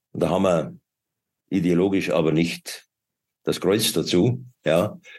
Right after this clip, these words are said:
äh, dann muss uns schwummrig werden, wie man mit, äh, diesem Mittelmaß weiterkommt.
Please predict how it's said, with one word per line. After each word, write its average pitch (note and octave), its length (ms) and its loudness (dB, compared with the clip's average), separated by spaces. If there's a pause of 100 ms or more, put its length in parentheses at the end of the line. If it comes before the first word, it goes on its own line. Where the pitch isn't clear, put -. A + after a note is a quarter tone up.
(400)
äh, G2 360 2 (260)
dann G#2 540 0 (360)
muss D#2 1040 -2
uns F#2 320 2
schwummrig C3 800 0
werden, G#2 680 0 (540)
wie A2+ 240 2
man G2+ 380 2
mit, G2+ 440 -2 (100)
äh, D#2+ 340 2
diesem F#2+ 720 0
Mittelmaß F#2+ 840 0
weiterkommt. D2+ 840 -4